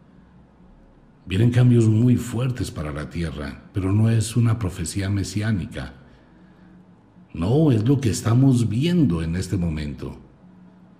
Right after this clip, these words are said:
Es lo que estamos observando. El mundo debe cambiar.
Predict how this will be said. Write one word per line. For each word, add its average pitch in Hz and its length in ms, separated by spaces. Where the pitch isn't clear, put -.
Es 101 60
lo 135 120
que 127 100
estamos 123 440
observando. 104 1000
El 82 120
mundo 139 340
debe 139 440
cambiar. 78 640